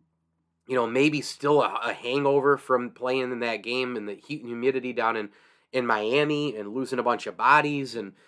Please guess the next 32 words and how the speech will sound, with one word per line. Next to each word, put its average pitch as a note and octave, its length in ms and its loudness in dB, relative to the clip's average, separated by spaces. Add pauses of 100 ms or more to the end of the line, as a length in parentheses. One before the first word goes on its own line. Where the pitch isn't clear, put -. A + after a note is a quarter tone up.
(240)
um, G#2 320 -6
just - 240 -2
an B2+ 80 -2
exhausting A#2 680 -2
week C#3 240 -6
to - 100 -18
kinda A#2+ 260 -4
try B2 240 -2
to A#2 80 -8
get B2+ 220 -4
back B2 240 -2
to A2+ 100 -16
normal B2+ 380 2
to A2 180 -10
a G#2+ 60 -6
certain A2 280 -6
extent. G#2+ 440 -8
But, A2 180 -6 (360)
um, A2 380 -2 (420)
they D3 140 4
just D#3+ 220 2
didn't D#3 180 2
look D#3 200 2
like C#3 180 2
they A2 140 -2
had C3 260 0
it. D3 140 -2
And, A2+ 180 -8
and A2+ 260 -10
certainly, C#3+ 580 0 (360)
I B2+ 60 -4
think, B2+ 400 -2